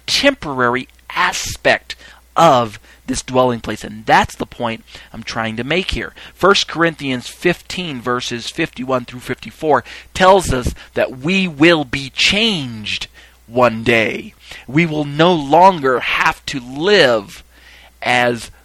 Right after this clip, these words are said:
believers with this war on the inside. When Yeshua returns, he will quicken our bodies, and the corruptible will be exchanged for incorruptible, and we will be able to see Yeshua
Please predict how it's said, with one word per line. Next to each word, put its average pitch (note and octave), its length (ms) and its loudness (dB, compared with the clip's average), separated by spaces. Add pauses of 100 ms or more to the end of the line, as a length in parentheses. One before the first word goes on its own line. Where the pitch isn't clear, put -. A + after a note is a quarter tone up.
(280)
believers C3+ 720 -2 (220)
with C3 160 -6
this A#2+ 180 -8
war C3+ 360 -2
on B2 100 -4
the B2+ 100 -6
inside. B2+ 540 -4 (240)
When C3 200 -6
Yeshua D3+ 580 -4
returns, B2 720 -8 (280)
he E3 180 -10
will C#3+ 320 0
quicken G#3 560 2
our B2 240 -2
bodies, B2+ 720 -4 (320)
and B2+ 180 -4
the B2+ 200 -2
corruptible B2+ 880 -6 (180)
will C3 120 -6
be C#3+ 120 0
exchanged D3+ 800 -4 (160)
for D3 160 -4 (140)
incorruptible, C#3+ 880 0 (160)
and B2 240 -10
we B3 160 4
will E3 160 -4
be D3 260 -12
able E3 240 0
to C#3+ 100 -8
see A3+ 580 -8
Yeshua G3+ 760 -2